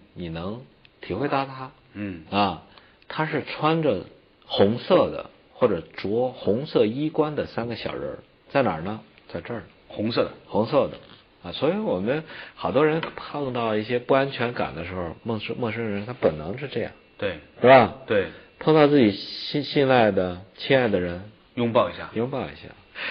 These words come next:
Speaker 2: 嗯。
Speaker 1: 这是魂啊。
Speaker 2: 嗯。
Speaker 1: 下面我们再，呃，介绍一下七魄。
Speaker 2: 对。
Speaker 1: 啊。
Speaker 2: 七魄。
Speaker 1: 七魄呢，就我说了，它层次要比魂要低。
Speaker 2: 嗯。
Speaker 1: 七魄明显的带有一些动物的残留信息。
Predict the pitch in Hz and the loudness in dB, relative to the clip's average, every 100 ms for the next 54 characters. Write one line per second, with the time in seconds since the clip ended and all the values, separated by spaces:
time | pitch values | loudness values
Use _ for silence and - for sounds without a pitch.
0 | - 117 - 139 123 - 107 147 - 101 | -10 -2 6 10 10 8 8 8 4 0
1 | 87 73 117 107 - - - 175 175 147 | 0 -2 -4 -4 -6 -16 2 8 10 10
2 | 139 160 170 135 131 120 123 120 165 156 | 6 8 6 6 0 6 8 8 6 6
3 | 147 135 135 - 185 - 175 - _ - | 6 4 2 2 -2 2 0 0 _ -6
4 | 110 - _ 92 82 - - - - - | -6 -6 _ -10 -10 -12 -20 -20 -14 -8
5 | 185 - 175 - - - - 226 220 202 | -8 -4 -4 -4 -8 -8 2 4 6 8
6 | 160 98 85 80 98 82 76 78 - 120 | 10 8 2 0 0 0 -2 -4 2 2
7 | 117 117 117 - 107 113 131 98 73 - | 2 -2 -8 -4 -4 0 0 0 -4 -10
8 | - 87 117 92 - 123 143 - 113 95 | -8 -4 -4 -4 -6 -8 -8 -6 -4 -4
9 | 76 - 190 190 - 147 92 90 139 - | -4 -2 0 0 4 4 4 0 -2 -4
10 | 78 82 95 139 127 78 80 - 113 - | -6 -6 -6 -2 0 -2 -6 -8 -8 4
11 | 185 170 90 80 73 67 - _ _ _ | 6 6 2 -6 -10 -12 -16 _ _ _
12 | _ _ _ - - 95 110 95 - 87 | _ _ _ -12 -6 -2 -2 -2 -4 -8
13 | 80 85 | -10 -14